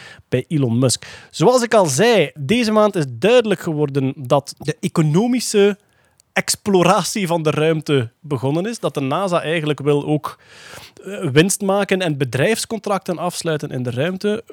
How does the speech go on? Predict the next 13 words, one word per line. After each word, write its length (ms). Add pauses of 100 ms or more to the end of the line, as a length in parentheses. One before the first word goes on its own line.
(180)
Hoe 200
hebben 260
we 60
dat 160
gemerkt? 520 (260)
Aan 220
twee 280
dingen. 380 (440)
Er 140 (200)
komt 560 (160)
een 280
reality 760
show. 440